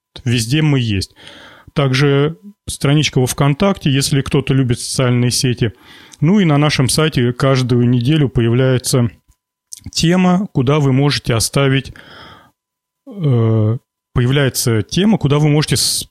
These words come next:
м, предложить нам тему для следующей передачи. Этим люди пользуются и пишут на наш сайт темы для новых передач,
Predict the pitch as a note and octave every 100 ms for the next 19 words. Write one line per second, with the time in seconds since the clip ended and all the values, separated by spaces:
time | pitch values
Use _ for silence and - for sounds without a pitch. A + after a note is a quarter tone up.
0 | - C#3+ A2+ C3 B2+ B2+ B2 - C3 A#2
1 | - E3 C#3 G#2+ A2+ C#3 C#3 A#2+ D3 C3+
2 | - - C#3+ C#3+ A#2 G2+ - A2 B2+ D3+
3 | C#3 A#2+ A#2 A#2 A#2 C#3 A2 - E3+ G3
4 | F3+ F3 - C3+ C3+ A#2+ - C#3 A#2+ B2+
5 | A#2 A#2 - C3 G#2 - C3+ A2 G2+ A2+
6 | A2+ G2+ - B2+ D#3+ G3